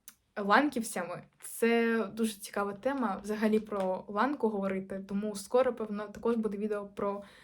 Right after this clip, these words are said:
ланку Марс. Видав Григорій Косинка першу свою збірку про золотих богів у тисяча сто двадцять другому році. Були дуже гарні відгуки,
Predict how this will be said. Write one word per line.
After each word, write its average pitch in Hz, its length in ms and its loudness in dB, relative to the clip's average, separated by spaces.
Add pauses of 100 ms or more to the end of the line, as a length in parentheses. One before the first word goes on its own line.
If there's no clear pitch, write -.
(400)
ланку 214 380 4
Марс. 185 480 -2 (200)
Видав 294 320 0
Григорій 247 340 4
Косинка 247 440 0
першу 226 360 -2
свою 220 280 -6
збірку 247 380 -2
про 220 180 -4
золотих 214 440 -2
богів 196 460 -6
у 214 100 2
тисяча 233 320 -2
сто 226 140 -4
двадцять 214 320 -6
другому 214 580 -4
році. 190 420 -8 (560)
Були 262 200 4
дуже 247 280 2
гарні 285 440 4
відгуки, 226 760 0